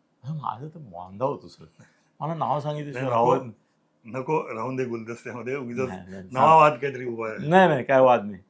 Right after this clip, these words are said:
Speaker 1: <laughs> संजय राऊत हा रखेल नसूर किन्नल आहे अनिलजी, असं सांगणाऱ्या माणसाचं नाव आहे जयदेव बाळासाहेब ठाकरे.
Speaker 2: अरे बापरे.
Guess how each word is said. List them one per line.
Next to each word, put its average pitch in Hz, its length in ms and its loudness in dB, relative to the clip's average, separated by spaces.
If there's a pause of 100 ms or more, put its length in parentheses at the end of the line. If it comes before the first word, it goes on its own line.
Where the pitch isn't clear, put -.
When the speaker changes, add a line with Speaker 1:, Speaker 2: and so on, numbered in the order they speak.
(1400)
Speaker 1:
<laughs> 214 580 12 (300)
संजय 196 380 10
राऊत 220 240 12
हा 170 840 6
रखेल 139 360 -4
नसूर 160 380 -6
किन्नल 156 580 0
आहे 156 100 8
अनिलजी, 113 640 -6 (760)
असं 107 240 -2
सांगणाऱ्या 135 400 -2
माणसाचं 120 420 -6
नाव 104 200 -6
आहे 101 120 -8 (720)
जयदेव 113 460 -2
बाळासाहेब 98 500 -6 (120)
ठाकरे. - 260 -12 (440)
Speaker 2:
अरे 156 160 -2
बापरे. 101 360 -8